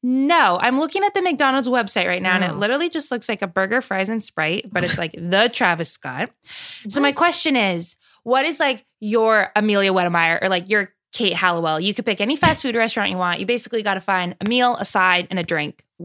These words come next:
Speaker 1: and anyone could, like, go up to the window and order a
Speaker 2: Oh
Speaker 1: Kate
Speaker 2: my
Speaker 1: Hallowell
Speaker 2: God.
Speaker 1: or whatever. What is it?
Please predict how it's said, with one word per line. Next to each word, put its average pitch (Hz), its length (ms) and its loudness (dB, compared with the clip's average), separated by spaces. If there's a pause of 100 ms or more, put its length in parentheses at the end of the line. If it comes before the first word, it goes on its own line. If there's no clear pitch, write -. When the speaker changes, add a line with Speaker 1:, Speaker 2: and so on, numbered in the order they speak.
(100)
Speaker 1:
and 214 280 2
anyone 247 340 2
could, 247 140 -2
like, 190 180 -2
go 208 160 2
up 196 140 0
to 208 80 -4
the 190 100 -4
window 170 400 -2
and 180 240 -4
order 165 560 -2 (240)
a - 100 -14
Speaker 2:
Oh - 40 -2
Speaker 1:
Kate 220 160 -2
Speaker 2:
my - 60 -10
Speaker 1:
Hallowell 127 260 -4
Speaker 2:
God. - 180 -4
Speaker 1:
or - 60 -8
whatever. - 320 -6
What 185 180 -2
is 160 160 -8
it? - 160 -12